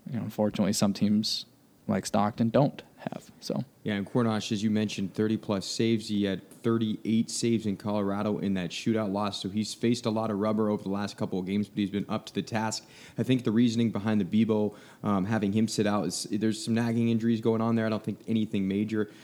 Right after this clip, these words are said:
Speaker 2: a, a situation where you have Bibo play on a Friday night and just to get him through and then give him an entire week off, um, I think was kind of the mindset behind that. San Jose's not on the ice again until Saturday night.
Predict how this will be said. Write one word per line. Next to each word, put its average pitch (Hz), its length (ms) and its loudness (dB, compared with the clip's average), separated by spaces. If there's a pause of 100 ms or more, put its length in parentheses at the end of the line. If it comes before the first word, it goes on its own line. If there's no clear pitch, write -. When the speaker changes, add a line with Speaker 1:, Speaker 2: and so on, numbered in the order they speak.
(260)
Speaker 2:
a, 98 380 2
a - 20 0
situation 104 640 0
where 101 100 0
you 98 120 0
have 98 160 -2
Bibo 98 320 0
play 101 200 -2
on 95 120 -2
a - 20 -6
Friday 95 380 -2
night 98 360 -2
and 92 200 -2
just 98 200 -4
to 95 60 -8
get 101 220 0
him 101 180 0
through 101 420 0
and 87 100 0
then 92 120 -2
give 101 140 0
him 101 60 0
an 90 100 0
entire 92 340 -2
week 90 320 -4
off, 90 380 -2 (280)
um, 90 160 -2
I 90 60 0
think - 220 -2
was 98 140 0
kind 98 200 -2
of 87 40 0
the 87 60 -2
mindset 90 460 -2
behind 95 400 0
that. 82 220 -2
San 107 160 2
Jose's 98 360 2
not 90 240 0
on 104 240 2
the 107 120 4
ice 92 220 0
again 101 180 0
until 92 260 -2
Saturday 104 500 0
night. 104 260 0